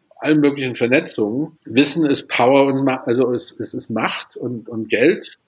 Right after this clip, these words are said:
Und da sitzen eben viele drauf. Und das, dieses Wissen, diese Ressourcen, dieses Know-how, diese Tech und auch das Geld bleiben eben,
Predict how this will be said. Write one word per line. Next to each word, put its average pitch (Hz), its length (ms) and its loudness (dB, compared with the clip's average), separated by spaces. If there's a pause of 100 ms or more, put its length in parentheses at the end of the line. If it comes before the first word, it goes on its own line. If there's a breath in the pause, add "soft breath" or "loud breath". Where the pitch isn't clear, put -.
Und 127 500 -6
da 135 160 0
sitzen 160 340 -6
eben 147 220 2
viele 160 340 4
drauf. - 400 -8
Und 110 120 -8
das, - 440 -4
dieses 120 400 -6
Wissen, 170 560 0
diese 113 400 -2
Ressourcen, 143 640 0
dieses 113 260 -6
Know-how, 135 560 -2
diese 110 220 -8
Tech - 380 -4
und 113 180 -12
auch - 160 -20
das - 180 -12
Geld 156 380 2 (580 soft breath)
bleiben 139 380 0
eben, 147 500 2